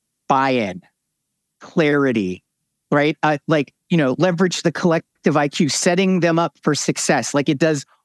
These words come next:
all of those things. More importantly, it makes you and those that you are leading also a team, right? So it also fosters teamwork. So that's,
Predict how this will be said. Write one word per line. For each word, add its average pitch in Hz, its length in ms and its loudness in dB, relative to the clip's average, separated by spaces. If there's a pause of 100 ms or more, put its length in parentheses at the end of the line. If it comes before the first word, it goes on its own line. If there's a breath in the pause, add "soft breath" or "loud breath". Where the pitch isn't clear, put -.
(160)
all 220 220 2
of 190 100 0
those 147 240 0
things. 139 240 -2
More 156 160 2
importantly, 196 580 0 (560)
it 160 100 0
makes 156 300 -2
you 175 460 2 (160)
and 135 180 2
those 135 300 0
that 143 160 0
you 123 140 2
are 113 80 2
leading 147 520 2 (720)
also 139 360 2
a 120 60 0
team, 98 440 -2 (1300)
right? 139 240 0 (160)
So - 220 0
it 147 40 2
also 156 220 2
fosters 139 540 0
teamwork. 113 420 2 (140)
So 120 480 0
that's, 135 360 -2